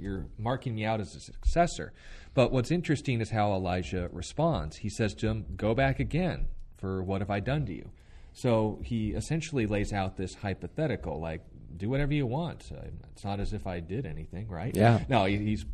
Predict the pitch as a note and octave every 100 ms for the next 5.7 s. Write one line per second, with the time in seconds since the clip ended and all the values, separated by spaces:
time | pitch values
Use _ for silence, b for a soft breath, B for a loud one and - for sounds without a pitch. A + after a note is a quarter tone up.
0 | - A2 F2+ E2+ G2 G2 G#2 F#2+ G2+ F#2+
1 | E2+ F#2+ F#2+ F2+ F2+ - F#2+ F2+ - F#2+
2 | F2+ F#2+ - E2 D#3+ D3+ G#2 - - b
3 | b - A2 A#2+ C#3 C#3+ - C3 A#2+ A2
4 | G2+ G2+ G2 G2 F2 F2+ - A#2+ C3+ A#2
5 | - F2+ F2 E2+ F2 D#2+ -